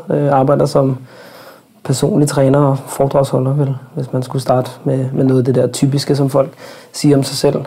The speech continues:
Arbejder vel på mange måder med flere af de samme ting, som du gør, end, end man måske udefra tror.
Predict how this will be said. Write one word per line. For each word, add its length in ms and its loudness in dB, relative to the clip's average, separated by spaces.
Arbejder 460 2
vel 240 2
på 120 0
mange 240 4
måder 260 4
med 240 4
flere 320 4
af 80 6
de 80 2
samme 260 2
ting, 180 0
som 120 2
du 140 2
gør, 200 2
end, 260 0
end 340 4
man 160 4
måske 340 2
udefra 460 2
tror. 340 2